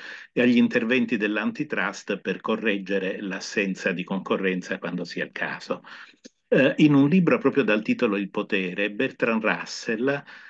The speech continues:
eh, parecchi anni fa, parecchi decenni fa,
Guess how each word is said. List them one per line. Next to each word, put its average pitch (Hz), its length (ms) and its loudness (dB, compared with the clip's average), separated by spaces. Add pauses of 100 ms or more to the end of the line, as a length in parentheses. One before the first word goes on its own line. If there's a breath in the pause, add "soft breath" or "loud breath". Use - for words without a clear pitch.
(120 loud breath)
eh, 104 600 -2 (160)
parecchi 107 560 0
anni 90 340 -8
fa, 90 280 -4
parecchi 101 420 -2
decenni 101 560 -2
fa, 107 320 -4